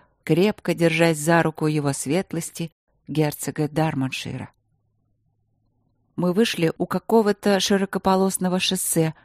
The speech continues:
на освещенной фонарями парковке. Мак, открывший зеркало, кинул на меня быстрый взгляд, поклонился Люку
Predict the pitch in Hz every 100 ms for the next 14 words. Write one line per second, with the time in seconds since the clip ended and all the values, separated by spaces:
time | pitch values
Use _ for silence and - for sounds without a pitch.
0 | _ 165 160 - 165 180 175 165 165 165
1 | 165 165 160 170 - 156 147 - 120 -
2 | _ _ _ _ 175 196 - 151 - 180
3 | - 170 170 233 - 165 160 - _ _
4 | 226 202 196 196 196 202 190 196 - -
5 | 196 165 170 160 151 - - _ 156 160
6 | 165 165 165 - 165 202 226 175